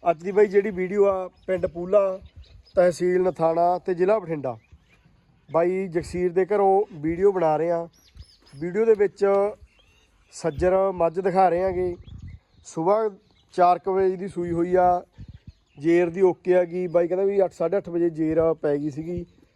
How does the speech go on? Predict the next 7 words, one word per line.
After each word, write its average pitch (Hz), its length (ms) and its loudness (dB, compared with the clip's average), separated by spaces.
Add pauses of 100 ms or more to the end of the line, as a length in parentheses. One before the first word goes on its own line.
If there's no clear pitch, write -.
(720)
ਤੇ 165 340 0
ਸਿੰਗਾਂ 175 440 2
ਦੀ 190 520 -2
ਜਿਹੜੀ 175 200 -4
ਬਾਂਤਰ 165 380 2
ਆ 170 80 4
ਗਈ, 175 340 -8